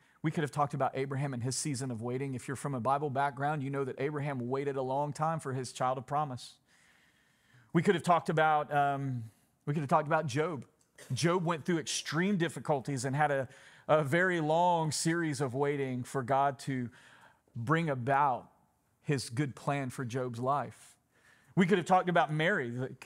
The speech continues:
I mean, think about this here. We're getting ready. We're, I mean, Christmas season's upon us. I mean, Walmart's already got their Christmas section set up, so it must be Christmas. Mary,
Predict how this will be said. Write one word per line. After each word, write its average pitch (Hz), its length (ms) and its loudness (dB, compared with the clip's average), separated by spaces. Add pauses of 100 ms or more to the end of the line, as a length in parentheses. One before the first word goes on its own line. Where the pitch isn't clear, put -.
(100)
I 139 40 0
mean, 147 140 -2
think 170 180 -2
about 151 200 2
this 175 180 -2
here. 143 140 -2
We're 147 120 -2
getting 156 200 -2
ready. 151 340 0
We're, 143 160 -2
I 143 40 -2
mean, 151 140 -2
Christmas 170 360 0
season's 165 360 0
upon 160 340 2
us. 190 260 -6 (260)
I 160 60 0
mean, 147 100 0
Walmart's 156 460 2
already 156 180 2
got 147 180 2
their 143 140 -4
Christmas 156 340 -2
section 151 320 -2
set 147 260 -2
up, 156 240 -2
so 139 180 -2
it 139 100 -4
must 156 160 -4
be 151 100 -2
Christmas. 180 540 -6 (920)
Mary, 170 720 2